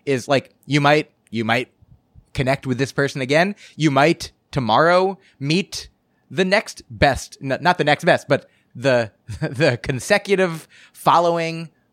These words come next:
best person that you've ever, uh, met compatibly, like, in a place to be with you in the, exactly the ways that you wanna be and discover. Uh, but yeah, that, I,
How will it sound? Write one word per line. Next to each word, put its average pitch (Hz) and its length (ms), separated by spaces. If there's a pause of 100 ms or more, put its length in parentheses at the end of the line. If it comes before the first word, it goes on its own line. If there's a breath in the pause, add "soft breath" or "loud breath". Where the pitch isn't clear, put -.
best 180 360
person 180 520
that 156 140
you've 107 200
ever, 156 580 (240)
uh, 98 420 (120)
met 139 480 (360)
compatibly, 147 880 (220 soft breath)
like, 110 260
in 175 140
a 160 60
place 156 340
to - 140
be 151 220
with 151 200
you 147 480 (180)
in 135 240
the, 110 180
exactly 120 500
the 143 120
ways 139 320
that 127 80
you 127 140
wanna 131 200
be 131 340 (200 soft breath)
and 123 120
discover. 123 560 (600 soft breath)
Uh, 123 400
but 143 140
yeah, 185 440
that, 147 360 (960)
I, 175 240